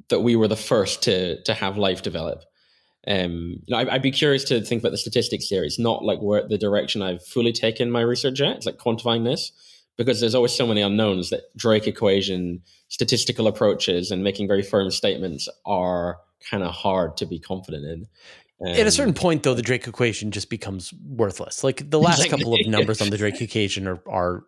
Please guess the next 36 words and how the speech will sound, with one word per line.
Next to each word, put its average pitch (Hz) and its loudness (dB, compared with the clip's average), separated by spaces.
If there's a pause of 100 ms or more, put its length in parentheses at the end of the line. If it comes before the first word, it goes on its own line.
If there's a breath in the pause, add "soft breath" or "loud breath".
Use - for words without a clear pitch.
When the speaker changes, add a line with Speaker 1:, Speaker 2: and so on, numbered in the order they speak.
Speaker 2:
are 107 0
of 101 0
no 107 4
Speaker 1:
Yeah. 95 -2
Speaker 2:
help 98 0
at 85 -4
all. 82 -2 (240 loud breath)
And 123 -2
Speaker 1:
Yeah. 107 4
Speaker 2:
you 170 2
could 190 4
absolutely 165 6
add 113 2 (200 loud breath)
ten 143 2
thousand, 113 0 (1500 loud breath)
uh, 113 2
additional 127 2
parameters 107 0
to 104 -6
the 90 -8
Drake 139 0
equation, 92 -4 (200)
but 104 0
you're 101 -8
still 135 0
gonna 104 0
end 95 0
up 90 -2
with 95 -6
two 101 -2
at 107 -4
the 101 0
end 90 -4 (800)
that 113 -4
tell 117 -2
you 98 -6